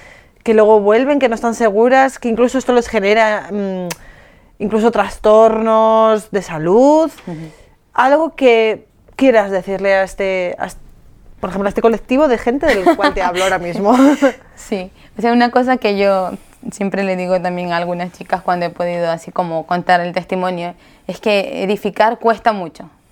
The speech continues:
Speaker 2: pero destruir cuesta muy poco. Y luego construir cuesta mucho más. Entonces, lo que yo podría decir es que hay que tener como muchísimo cuidado con lo que haces en cada momento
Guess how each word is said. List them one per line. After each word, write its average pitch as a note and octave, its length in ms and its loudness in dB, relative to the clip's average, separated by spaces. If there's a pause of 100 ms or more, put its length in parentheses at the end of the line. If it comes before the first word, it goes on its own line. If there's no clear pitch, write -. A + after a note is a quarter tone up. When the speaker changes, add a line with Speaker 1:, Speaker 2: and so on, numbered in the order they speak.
(520)
Speaker 2:
pero G3 220 2
destruir F#3+ 520 -4
cuesta G3+ 300 -4
muy G3 160 -2
poco. - 340 -10 (200)
Y G3 100 -4
luego F#3 460 0 (140)
construir G3 760 -2 (320)
cuesta F#3 320 -4
mucho F3 260 -8
más. - 280 -10 (720)
Entonces, F#3 640 -4 (340)
lo F#3+ 120 -2
que G3 120 -2
yo G3 120 0
podría G#3+ 240 2
decir G3+ 380 -2
es F#3+ 120 -6
que F#3 360 -4 (100)
hay F#3+ 140 -4
que G#3+ 120 0
tener F#3+ 540 -2 (100)
como F#3 240 -2
muchísimo F#3+ 800 -2
cuidado F#3+ 480 2
con G3+ 140 -2
lo F#3 120 -4
que F3 140 -4
haces F3 260 -6
en F3+ 120 -8
cada F#3 200 2
momento D#3+ 460 -12